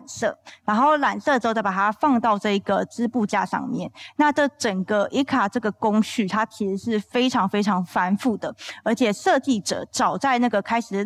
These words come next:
染色之前，他们就已经对于内心的想要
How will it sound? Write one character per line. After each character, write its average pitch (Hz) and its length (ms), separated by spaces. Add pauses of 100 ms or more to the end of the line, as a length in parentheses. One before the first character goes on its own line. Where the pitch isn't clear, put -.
染 196 160
色 240 180
之 214 120
前， 196 120
他 214 60
们 214 120
就 214 120
已 190 40
经 202 220
对 214 260
于 190 180
内 240 260
心 214 300
的 196 180 (240)
想 202 220
要 240 200